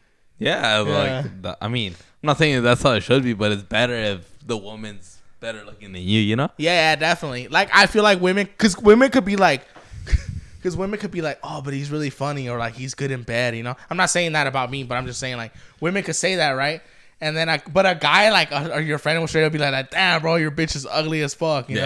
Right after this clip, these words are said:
Speaker 1: Yeah, <laughs> literally.
Speaker 2: Yeah, yeah.
Speaker 1: <laughs> Like, Gas is like,
Speaker 2: <laughs> Yeah, yeah, yeah.
Speaker 1: like, you're not gonna take her to T J the next day and fix her up, you know?
Speaker 2: Yeah.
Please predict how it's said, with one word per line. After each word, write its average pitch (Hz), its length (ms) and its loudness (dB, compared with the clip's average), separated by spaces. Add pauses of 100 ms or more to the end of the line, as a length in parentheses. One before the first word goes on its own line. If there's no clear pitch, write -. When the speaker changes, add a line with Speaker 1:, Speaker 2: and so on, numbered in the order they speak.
Speaker 1:
Yeah, 92 180 -2
<laughs> - 40 -4
literally. 131 380 4
Speaker 2:
Yeah, 165 440 6
yeah. 214 160 12
Speaker 1:
<laughs> - 0 -
Like, 220 400 12
Gas 220 420 12
is 208 160 6
like, 262 220 8
Speaker 2:
<laughs> 262 120 8
Yeah, 208 800 4
yeah, 202 240 4
yeah. 202 280 2 (180)
Speaker 1:
like, 175 120 12
you're 165 100 12
not 185 100 12
gonna 180 120 10
take 160 180 6
her 160 100 2
to 135 200 0
T 147 220 2
J 143 180 8
the 113 140 6
next 113 300 -2
day 120 200 -2
and 104 140 -4
fix - 260 -4
her 98 120 2
up, 110 240 4
you 104 100 -2
know? 117 120 2
Speaker 2:
Yeah. 113 340 -4